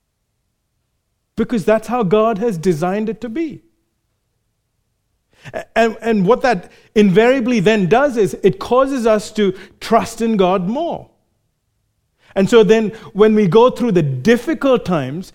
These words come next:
as we practice our minds and continue to walk this way, when we go through difficult times, we can still keep focusing on God and continue to walk in his ways.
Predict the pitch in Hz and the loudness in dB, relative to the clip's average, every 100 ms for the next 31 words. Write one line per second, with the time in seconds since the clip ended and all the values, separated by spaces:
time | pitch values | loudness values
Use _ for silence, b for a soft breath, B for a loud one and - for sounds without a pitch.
0 | B 190 165 202 190 196 214 226 233 269 | B -2 0 0 -4 -4 0 0 0 -4
1 | 233 226 202 196 175 160 185 175 - 190 | 0 0 0 0 0 -2 -2 -4 -2 -2
2 | 214 220 214 175 B B 143 156 202 247 | -2 -4 -2 -4 B B -4 0 2 2
3 | - 220 - 156 143 180 185 156 196 247 | 0 -4 -2 -4 -4 -2 -2 2 0 0
4 | - 262 160 127 202 214 262 254 214 190 | -4 -8 -8 0 0 0 -4 -4 -4 -4
5 | 160 123 190 - _ _ _ _ _ _ | -6 -8 -14 -20 _ _ _ _ _ _
6 | _ _ _ _ _ - 180 240 269 233 | _ _ _ _ _ -2 0 0 -2 -4
7 | - 214 208 208 - 220 - _ _ _ | 0 2 2 0 -4 -4 -4 _ _ _
8 | 190 190 240 - 226 202 170 139 165 170 | -2 0 -2 -2 -2 -2 -2 0 0 0
9 | 127 131 180 - _ _ _ _ _ _ | 0 -6 -10 -14 _ _ _ _ _ _
10 | _ _ _ _ _ _ _ 170 170 175 | _ _ _ _ _ _ _ -2 0 -2
11 | 156 - 196 185 190 190 185 156 170 175 | -4 -2 0 0 0 2 0 0 0 0
12 | 180 175 156 202 233 - 156 _ | -2 -6 -6 -8 -10 -16 -20 _